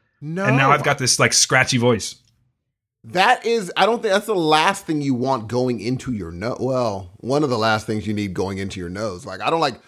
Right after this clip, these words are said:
Speaker 1: it used to be soda 'cause it would burn
Speaker 2: I'm just,
Speaker 1: in the mouth.
Speaker 2: stop. I'm just, because you missed it. That's what she said. Okay, go on.
Speaker 1: Oh, the thing is, I was gonna say it, but the thing is,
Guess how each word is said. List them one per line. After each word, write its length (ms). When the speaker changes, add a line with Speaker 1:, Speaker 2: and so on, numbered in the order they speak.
Speaker 1:
it 100
used 160
to 40
be 100
soda 580
'cause 120
it 40
would 260
burn 340
Speaker 2:
I'm 120
just, 180
Speaker 1:
in 60
the 60
mouth. 100
Speaker 2:
stop. 280
I'm 140
just, 300
because 420
you 140
missed 260
it. 140
That's 240
what 100
she 160
said. 240
Okay, 200
go 120
on. 120
Speaker 1:
Oh, 200
the 100
thing 200
is, 200
I 160
was 180
gonna 220
say 320
it, 100
but 140
the 80
thing 240
is, 220